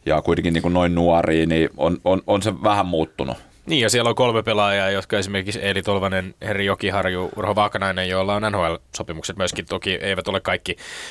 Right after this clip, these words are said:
Speaker 2: välttämättä kauheasti vielä tahkoneet, mut, mut et siis tilanne on niinku siinä, siinä mielessä aika, aika eri sorttinen. Et sä pelasit, sä olit I F K:n organisaatiossa näiden kotikisojen aikaan ja pelasit ilmeisesti sillä kaudella vielä enimmäkseen A-junnuissa,
Speaker 1: Joo,
Speaker 2: eiks niin?
Speaker 1: joo, kyllä. Kyllä, et mä oon, siis no A-junnuissa oli ja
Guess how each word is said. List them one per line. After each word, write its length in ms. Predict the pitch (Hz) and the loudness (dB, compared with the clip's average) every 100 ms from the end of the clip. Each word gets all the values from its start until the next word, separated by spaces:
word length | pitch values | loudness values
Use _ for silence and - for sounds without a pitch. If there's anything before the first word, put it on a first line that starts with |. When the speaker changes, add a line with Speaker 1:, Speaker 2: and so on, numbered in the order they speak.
| - | -4
Speaker 2:
välttämättä 380 | 92 95 90 92 | -4 -2 -4 0
kauheasti 420 | 113 104 98 87 | 2 2 -2 -2
vielä 180 | 87 87 | -2 0
tahkoneet, 480 | 90 - 87 82 | -2 -2 -2 -2
mut, 200 | 95 92 | -4 -10
mut 200 | 85 104 | -6 -2
et 100 | 107 | -2
siis 280 | - 120 - - 151 - | 0 0 0 -4 -10 -6
tilanne 340 | 131 151 131 127 | 2 2 4 2
on 160 | 147 | 2
niinku 160 | 127 123 | 2 -2
siinä, 280 | 139 147 113 107 - | 2 2 2 -4 0
siinä 220 | 143 110 | 0 2
mielessä 380 | 98 95 - 113 | 0 0 2 2
aika, 260 | 113 107 - | 4 0 0
aika 260 | 113 113 98 | -2 2 2
eri 260 | 101 92 _ - | 2 -2 _ -2
sorttinen. 380 | 95 85 85 | -2 -2 -6
Et 80 | 87 | -4
sä 80 | 110 | 0
pelasit, 400 | 120 113 120 - - - - - | 2 2 0 -6 -20 -20 -20 -6
sä 120 | - | 0
olit 180 | 107 101 110 53 - - | 0 0 -2 -4 -10 -2
I 160 | 135 123 | 2 2
F 60 | |
K:n 140 | - 113 | 2 2
organisaatiossa 680 | 107 110 110 110 107 - | 2 0 0 0 0 0
näiden 200 | 107 104 | 0 0
kotikisojen 540 | 117 120 107 107 101 98 | 0 0 0 2 2 2
aikaan 360 | 98 - 98 | 0 2 0
ja 60 | 104 | 2
pelasit 340 | 113 110 110 | 2 2 0
ilmeisesti 300 | 110 107 - | -2 -2 -2
sillä 180 | 117 113 | 0 2
kaudella 340 | 107 104 104 104 | 2 2 2 2
vielä 180 | 107 | 2
enimmäkseen 440 | 110 107 104 117 107 | 0 -2 -2 2 4
A-junnuissa, 540 | 98 76 - 50 - | 4 0 -10 -10 0
Speaker 1:
Joo, 100 | 95 | 2
Speaker 2:
eiks 100 | 80 | 2
niin? 120 | 73 - | -2 -8
Speaker 1:
joo, 220 | 92 87 76 | 0 0 0
kyllä. 260 | - 80 80 - _ _ _ _ | -2 -2 -2 -8 _ _ _ _
Kyllä, 300 | 82 85 78 | -4 0 0
et 120 | 78 | 0
mä 120 | 92 | 2
oon, 220 | 90 80 | 2 0
siis 160 | 90 95 | -4 0
no 180 | 104 110 | 4 4
A-junnuissa 560 | 87 95 107 95 - | 4 2 2 0 2
oli 160 | 95 90 | 2 4
ja 200 | 90 90 | 4 2